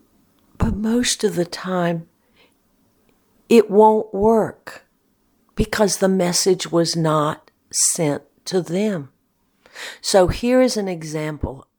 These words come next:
Please remember this. Yes, I'm asking with a please. The example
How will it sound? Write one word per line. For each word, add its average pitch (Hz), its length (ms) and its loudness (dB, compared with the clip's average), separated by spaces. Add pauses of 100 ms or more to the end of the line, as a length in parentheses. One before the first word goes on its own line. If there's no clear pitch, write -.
(120)
Please 208 600 -2
remember 131 420 -10
this. - 480 -20 (760)
Yes, 202 580 2
I'm 185 220 -8
asking 165 560 -12 (480)
with 190 200 -6
a 190 40 -6
please. - 640 -10 (2750)
The 185 140 8
example 214 720 2